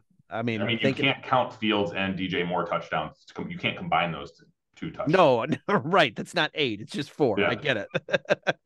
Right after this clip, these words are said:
Speaker 1: <laughs> I wish I could, 'cause then football would be more interesting to watch, but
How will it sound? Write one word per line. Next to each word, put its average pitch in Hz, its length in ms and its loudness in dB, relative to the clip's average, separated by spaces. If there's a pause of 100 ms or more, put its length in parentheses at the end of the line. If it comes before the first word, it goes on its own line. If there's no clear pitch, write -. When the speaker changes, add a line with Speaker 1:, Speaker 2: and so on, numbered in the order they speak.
(120)
Speaker 1:
<laughs> - 680 -8
I 190 140 8
wish 214 240 10
I 208 140 6
could, 185 340 4
'cause 190 180 2
then 180 180 2
football 185 320 4
would 147 100 2
be 156 80 2
more 160 200 0
interesting 151 420 -4
to 127 80 0
watch, 139 480 0
but 123 220 -4